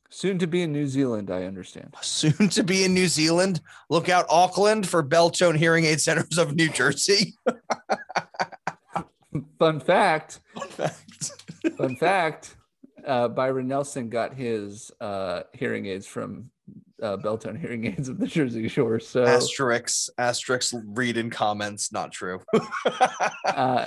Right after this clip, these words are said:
Speaker 1: ac-, is, uh, there's a Beltone logo on the hearing aid that's, um, beveled into that, into that statue.
Speaker 2: Yes.
Speaker 1: So,
Speaker 2: yeah, that
Speaker 1: yeah,
Speaker 2: statue
Speaker 1: all
Speaker 2: may be
Speaker 1: true.
Speaker 2: wearing a hearing aid.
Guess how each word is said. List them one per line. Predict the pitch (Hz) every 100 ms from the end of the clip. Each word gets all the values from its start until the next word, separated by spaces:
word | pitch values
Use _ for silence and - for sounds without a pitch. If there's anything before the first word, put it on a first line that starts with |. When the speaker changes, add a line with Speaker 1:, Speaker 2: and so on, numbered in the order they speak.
| -
Speaker 1:
ac-, | 156 160 - 156 147
is, | 160 143 135 - -
uh, | 139 123
there's | 120 139 131
a | 127
Beltone | - 139 135 127 113
logo | 113 120 117 120 107
on | - 117
the | 110
hearing | - 117 110
aid | 104 104
that's, | 101 - - - -
um, | 110 95 90 98 107 123
beveled | 120 110 110 110
into | 110 110 110
that, | 98 90 82 _ _ _ _ _ -
into | 104 101 110
that | 95 78
statue. | - 110 92 98
Speaker 2:
Yes. | 135 143
Speaker 1:
So, | 120 107 98 -
Speaker 2:
yeah, | 120 127 104
that | 131 147
Speaker 1:
yeah, |
Speaker 2:
statue | - 165 127
Speaker 1:
all | 156
Speaker 2:
may | 147 151
be | 156
Speaker 1:
true. | 127
Speaker 2:
wearing | 151 147 139
a | 131
hearing | 165 139 -
aid. | 185 156 170 202 - - 277